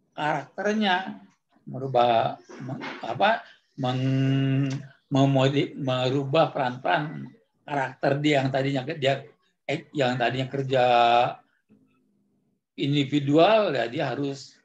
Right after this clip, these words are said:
bisa, bi-, bisa mengurangi itu. Karena itu kan, eh, eh, apa na-,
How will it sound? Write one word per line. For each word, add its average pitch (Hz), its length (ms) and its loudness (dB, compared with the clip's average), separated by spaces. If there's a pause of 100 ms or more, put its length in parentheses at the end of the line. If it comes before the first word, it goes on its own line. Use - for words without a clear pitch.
(180)
bisa, 147 560 -6 (800)
bi-, 131 320 -8
bisa 127 320 -4
mengurangi 131 640 -2 (160)
itu. - 320 -10 (1300)
Karena 190 320 -6 (320)
itu - 240 -18
kan, 196 400 -2 (480)
eh, 110 920 0 (1800)
eh, 120 400 -2
apa 151 240 -2
na-, 127 200 -6